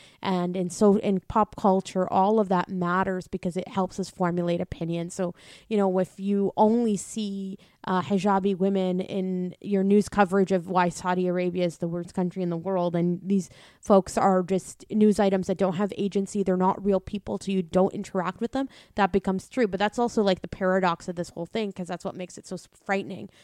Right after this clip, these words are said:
Because the moment that you say, "We can't have religious symbols in schools or in, uh, or religious offi-, uh, sorry, political officials, uh, wearing any religious symbols," the more that these things become, uh,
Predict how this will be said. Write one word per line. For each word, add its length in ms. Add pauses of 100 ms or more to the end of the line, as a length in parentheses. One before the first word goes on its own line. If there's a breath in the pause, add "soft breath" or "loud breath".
(140 soft breath)
Because 260
the 80
moment 360
that 100
you 100
say, 320
"We 120
can't 200
have 140
religious 380
symbols 380
in 140
schools 640
or 260 (300 soft breath)
in, 500
uh, 360 (140)
or 220
religious 540
offi-, 280
uh, 260
sorry, 260 (180)
political 480
officials, 520 (480 soft breath)
uh, 180
wearing 340
any 180
religious 440
symbols," 500 (300 soft breath)
the 60
more 300
that 200
these 200
things 240
become, 560
uh, 460